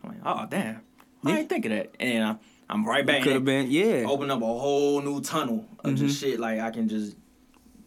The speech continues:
Speaker 1: pull from. I'm like, "All right, I'm, I'm Gucci," you know what I'm saying? Like, and, like, another thing, man, this might be the last thing on my end for it, is, like, we, the artists and the creative,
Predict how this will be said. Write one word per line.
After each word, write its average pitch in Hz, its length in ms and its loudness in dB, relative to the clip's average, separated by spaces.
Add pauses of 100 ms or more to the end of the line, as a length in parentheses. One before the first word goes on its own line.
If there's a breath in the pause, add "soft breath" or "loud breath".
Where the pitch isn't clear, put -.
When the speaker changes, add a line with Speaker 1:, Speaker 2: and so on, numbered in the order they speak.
(140)
Speaker 1:
pull 151 260 4
from. 110 460 -2
I'm 107 80 -4
like, 95 100 -10
"All 120 140 -2
right, 113 160 -2
I'm, 110 220 -2
I'm 107 160 -4
Gucci," 120 340 -6
you 107 160 0
know 110 80 4
what 113 60 2
I'm 110 80 2
saying? 113 360 -2
Like, 101 260 -8 (1200 soft breath)
and, 135 120 -4
like, 117 340 -2
another 151 280 2
thing, 143 220 -4
man, 135 160 -2
this 143 120 -4
might 127 180 0
be 120 100 0
the 113 80 0
last 117 260 0
thing 117 140 0
on 104 120 2
my 117 240 0
end 117 180 0
for 117 280 -2
it, - 140 -10 (100)
is, 110 160 -6
like, 107 320 -6 (840 soft breath)
we, 135 520 -2 (520)
the - 260 -4
artists 135 680 -2 (1300)
and 120 140 -4
the 113 40 -2
creative, 117 500 -2